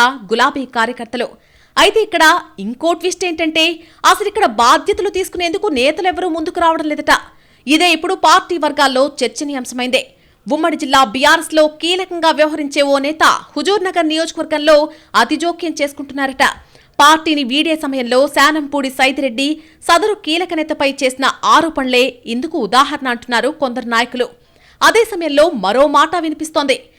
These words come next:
ఇదే నియోజకవర్గానికి చెందిన ఎమ్మెల్యే మంత్రి ఉత్తమ్ కుమార్ రెడ్డి రాష్ట్ర రాజకీయాల్లో కీలకంగా వ్యవహరిస్తున్నందున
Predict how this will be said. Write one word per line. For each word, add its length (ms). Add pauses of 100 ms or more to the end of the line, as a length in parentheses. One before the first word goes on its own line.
(220)
ఇదే 240
నియోజకవర్గానికి 720
చెందిన 240
ఎమ్మెల్యే 580 (140)
మంత్రి 320
ఉత్తమ్ 360
కుమార్ 280
రెడ్డి 360 (120)
రాష్ట్ర 380
రాజకీయాల్లో 640
కీలకంగా 760
వ్యవహరిస్తున్నందున 920